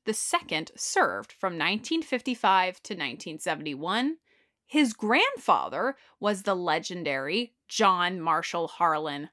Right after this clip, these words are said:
the first, who served on the court from eighteen seventy-seven to nineteen eleven. The elder Harlan, the first one, was known as the Great Dissenter for his opposition to rulings that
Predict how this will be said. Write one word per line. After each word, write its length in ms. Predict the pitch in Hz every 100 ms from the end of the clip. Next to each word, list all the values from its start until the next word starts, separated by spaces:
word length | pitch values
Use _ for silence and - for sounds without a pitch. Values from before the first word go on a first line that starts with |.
| _ _ -
the 140 | - -
first, 580 | 415 - - - - - _ -
who 100 | 254
served 400 | - 359 381 381
on 120 | 370
the 80 | 359
court 420 | - 233 226 220 - -
from 180 | - 175 -
eighteen 520 | 180 - - 311 302
seventy-seven 840 | - 277 294 294 - 202 196 202
to 180 | - 233
nineteen 500 | 190 165 156 - 180
eleven. 520 | 160 175 156 110 104 - _ _ _ _ -
The 180 | 233 -
elder 400 | 302 466 494 277
Harlan, 640 | - 170 156 156 165 262 - _ _ _ _ 269
the 120 | 220
first 300 | - - -
one, 220 | 175 285 - - -
was 180 | 214
known 380 | 202 220 294 349
as 300 | - 208 180
the 80 | 185
Great 480 | - 143 208 311 -
Dissenter 600 | 277 - 226 208 - 214
for 200 | - 196
his 260 | 170 190 -
opposition 720 | 208 330 285 220 214 233 214
to 200 | 214 202
rulings 720 | 175 226 403 339 196 185 196 -
that 220 | 180